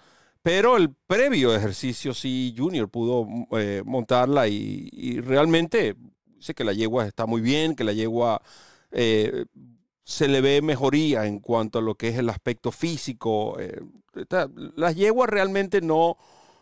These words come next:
no evolucionan tanto como los machos en cuanto a lo que es la parte física, pero que sí sintió que la yegua está sana y eso lo, es lo más importante. Eh, va a ser, va a ser, eh, interesante, ¿no? El, y, y, y hay algo que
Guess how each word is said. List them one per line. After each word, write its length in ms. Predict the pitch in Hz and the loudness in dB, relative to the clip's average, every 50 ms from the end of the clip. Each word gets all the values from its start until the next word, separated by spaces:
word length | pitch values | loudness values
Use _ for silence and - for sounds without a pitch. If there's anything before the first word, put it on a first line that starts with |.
| _ _ | _ _
no 260 | - 135 143 156 170 | 0 4 4 6 6
evolucionan 760 | 180 202 196 190 170 151 135 - - 151 160 156 160 160 160 | 6 6 6 6 6 4 2 0 -2 0 2 2 2 2 2
tanto 340 | 151 151 139 143 143 - 160 | 2 2 0 2 0 -4 -2
como 200 | 151 151 139 135 | -2 0 0 0
los 120 | 131 120 113 | 0 0 0
machos 680 | 143 147 147 147 - - 190 185 - - - - _ _ _ _ _ _ | 0 0 0 0 -2 -6 -6 -6 -8 -12 -14 -16 _ _ _ _ _ _
en 160 | 120 120 117 | -8 -8 -4
cuanto 280 | 117 127 120 120 120 | 0 0 0 0 0
a 40 | 127 | -2
lo 80 | 127 123 | -2 -2
que 120 | - 131 | -2 -2
es 40 | 123 | 0
la 120 | 143 147 | 0 0
parte 320 | 143 _ 143 143 - - 143 | 2 _ 0 0 0 -4 -6
física, 420 | - - 143 139 - 160 - 165 | -4 -4 -8 -6 -6 -4 -2 -2
pero 340 | 156 _ 170 175 180 202 - _ _ _ _ _ _ _ _ _ _ | -2 _ 0 0 0 -2 -4 _ _ _ _ _ _ _ _ _ _
que 140 | - 123 | -6 -4
sí 180 | 123 - 131 127 | -4 -4 -6 -8
sintió 400 | - - 139 135 123 - 131 127 | -4 -4 -4 -4 -2 0 -2 0
que 60 | 123 | 2
la 80 | 127 113 | 0 0
yegua 200 | 107 117 113 113 | 0 0 -2 -2
está 180 | 104 - 120 | -4 -4 -6
sana 300 | 110 - 123 113 113 117 | -4 -2 -2 -2 0 -2
y 100 | 113 110 | -2 -2
eso 200 | 101 101 - - | -2 -4 -4 -4
lo, 220 | 113 107 104 101 101 104 _ | -4 -2 -2 -4 -6 -8 _
es 140 | 117 110 104 | -6 -4 -4
lo 120 | 117 113 | -4 -6
más 380 | 101 104 104 104 98 - - _ _ _ _ _ _ _ _ _ _ | -4 -4 -4 -6 -6 -10 -18 _ _ _ _ _ _ _ _ _ _
importante. 840 | - 123 120 - 120 107 98 - 104 95 90 - 104 - - 101 92 | -2 -2 0 0 -2 -2 0 -2 -2 -2 -2 -6 -8 -6 -8 -8 -8
Eh, 40 | - - 95 123 127 123 | -8 -10 -10 -10 -2 0
va 60 | 151 | 0
a 40 | 175 | 0
ser, 360 | 160 - 185 175 185 208 214 _ _ _ - - - - - _ _ _ _ 117 | 2 2 2 2 2 0 -2 _ _ _ -20 -20 -20 -20 -20 _ _ _ _ 0
va 60 | 143 | 0
a 40 | 151 | 2
ser, 220 | - - 180 202 | 4 4 4 4
eh, 400 | 220 214 151 160 147 135 131 127 - | 4 6 6 8 8 8 8 6 4
interesante, 920 | - 143 143 135 - - 151 139 127 - - - 147 143 135 127 110 - 101 | 2 2 0 2 4 4 6 6 4 2 0 2 2 4 4 2 2 2 0
¿no? 400 | 95 107 117 120 120 117 110 98 | 2 4 4 4 4 2 2 0
El, 320 | 101 104 101 92 90 - - | -2 -2 -4 -4 -6 -10 -10
y, 400 | - 87 - - 139 151 123 123 - | -10 -10 -10 -8 -8 -8 -8 -8 -8
y, 80 | - 165 | -6 2
y 120 | 160 165 | 4 4
hay 180 | 165 175 214 226 | 4 4 4 2
algo 340 | 220 233 240 233 262 262 | 2 0 0 0 -2 -4
que 320 | - _ - 160 147 139 | -4 _ -2 -2 -2 -2